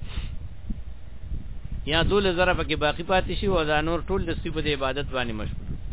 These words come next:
نو سخی په میانس کې او ټول خلک د هغې نه چاپېره. ګډا پکې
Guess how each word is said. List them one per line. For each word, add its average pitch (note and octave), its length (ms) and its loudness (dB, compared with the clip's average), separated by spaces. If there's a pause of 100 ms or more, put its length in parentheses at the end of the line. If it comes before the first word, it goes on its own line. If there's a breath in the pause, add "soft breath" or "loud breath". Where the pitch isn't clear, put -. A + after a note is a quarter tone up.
(540)
نو C3+ 120 0
سخی F#3 280 0
په D#3 140 2
میانس E3 320 2 (120)
کې - 40 -6
او F3+ 240 4
ټول D#3 220 -2
خلک E3 280 -2
د C#3+ 40 0
هغې C#3+ 320 4
نه C#3 140 0
چاپېره. A#2+ 460 0 (1300)
ګډا D3 220 4 (100)
پکې C#3 180 -4